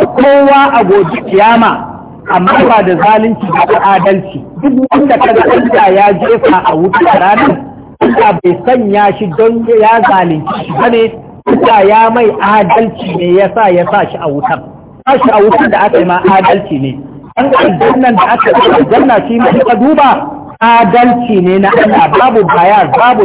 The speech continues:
sentiment, babu wani son rai a ciki. Duk da Allah ya hukunta mutum a gobe kiyama, na wuta ko na aljanna, Allah ya yi shi bisa adalci ne. "ونضع الموازين القسط ليوم القيامة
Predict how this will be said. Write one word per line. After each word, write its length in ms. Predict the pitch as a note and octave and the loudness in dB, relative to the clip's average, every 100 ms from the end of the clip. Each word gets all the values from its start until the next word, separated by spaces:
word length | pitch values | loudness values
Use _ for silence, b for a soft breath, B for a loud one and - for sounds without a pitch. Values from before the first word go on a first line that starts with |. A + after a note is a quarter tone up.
| - | 0
sentiment, 480 | A3+ G#3+ G#3 G3 - | -2 -2 -4 -2 0
babu 340 | A3+ B3 A3+ | 2 2 2
wani 420 | G#3+ A3 A3+ A#3 - - - - - - A#3 - F#3 F3 | 2 2 0 -2 -6 -16 -6 -2 -2 0 -2 0 0 0
son 120 | A#3+ | 0
rai 220 | G3+ G#3 G#3+ | 2 2 0
a 120 | D#3 | -2
ciki. 340 | - - D#3+ - - | -8 -12 -12 -8 -4
Duk 260 | C#4 - | -2 -4
da 120 | - | -4
Allah 760 | - A#3 - - C4 B3+ A3+ A3+ | -2 0 0 0 0 -2 0 0
ya 160 | G3 F#3 | 2 0
hukunta 460 | G#3 G3+ F#3 G3 | 0 -2 0 0
mutum 260 | F#3 F3 G3+ | 0 -2 -2
a 100 | F3 | -2
gobe 260 | D#3 E3 G3+ | -2 -2 -4
kiyama, 460 | - - G#3+ F#3+ G3+ - - - | -2 0 0 0 -2 -4 -18 -16
na 180 | D3+ G3 | -8 0
wuta 300 | A3 A3+ - | 0 2 2
ko 200 | G#3+ A3+ | 2 0
na 160 | A3+ G#3+ | 2 0
aljanna, 520 | G#3+ E3 A#3+ D4 C4 G3 - - - | 0 0 0 2 0 -2 -6 -10 -4
Allah 340 | - - G3 | -2 0 2
ya 200 | F#3+ G#3 | 4 4
yi 160 | G#3+ A3 - | 2 0 -2
shi 80 | E3+ | -4
bisa 520 | F#3+ F#3 - F3 F3 | -4 -2 0 0 0
adalci 800 | G#3+ A3 G#3+ G#3+ G#3 G3 - F3 C#3 | 0 2 2 2 0 -4 -6 -4 -2
ne. 180 | G3+ G3+ - - | 0 0 -4 -10
"ونضع 460 | - A3 - - A#3 | -4 -2 0 0 0
الموازين 880 | A#3+ A3+ G3 F#3 F#3+ F3+ G3 A#3 A3+ | 2 0 0 2 2 0 -2 -2 -2
القسط 560 | F#3 - C#4 - - | -2 -2 -2 -2 -2
ليوم 480 | A3+ G3+ G3 A#3 A3+ | 0 2 2 2 2
القيامة 840 | G#3+ F#3+ G3 F#3+ A#3+ B3 B3+ B3 C#4 | 0 -2 0 2 2 2 0 0 -2